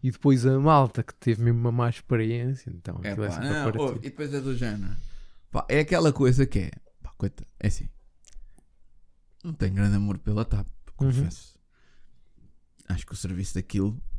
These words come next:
Speaker 2: é um cometa a
Speaker 1: Uhum.
Speaker 2: cair, tipo, para, em cima da, da terra, tipo, pá.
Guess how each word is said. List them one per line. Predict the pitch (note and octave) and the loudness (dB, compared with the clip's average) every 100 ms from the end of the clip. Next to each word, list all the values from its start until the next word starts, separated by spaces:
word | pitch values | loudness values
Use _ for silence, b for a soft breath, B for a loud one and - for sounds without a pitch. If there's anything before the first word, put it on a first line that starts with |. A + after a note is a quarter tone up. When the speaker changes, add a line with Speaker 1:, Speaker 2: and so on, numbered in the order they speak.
| - - | -4 -4
Speaker 2:
é | G2+ | -2
um | F#2+ G2+ G2+ G#2 G#2 G#2 G#2 G#2 - G#2+ G#2 | 0 -2 -6 -6 -6 -6 -6 -6 -8 -10 -10
cometa | - G#2+ G#2 - | -6 -2 -2 -2
a | B2 | -4
Speaker 1:
Uhum. | |
Speaker 2:
cair, | A#2+ G2 F#2+ G2+ G#2 | -2 -2 0 -2 -4
tipo, | - G2+ - G2+ G#2 G#2 | -8 -8 -8 -6 -6 -6
para, | - G#2 G#2+ G2+ | -8 -8 -6 -6
em | E2 A2 | -6 -10
cima | - G#2 G#2 | -8 -8 -6
da, | G#2 A2 A2 | -6 -6 -8
da | |
terra, | A2+ G#2+ G2+ G#2+ A2 A#2 | -6 -6 -6 -6 -8 -6
tipo, | G2+ G2+ - | -6 -8 -6
pá. | A2+ - | -8 -8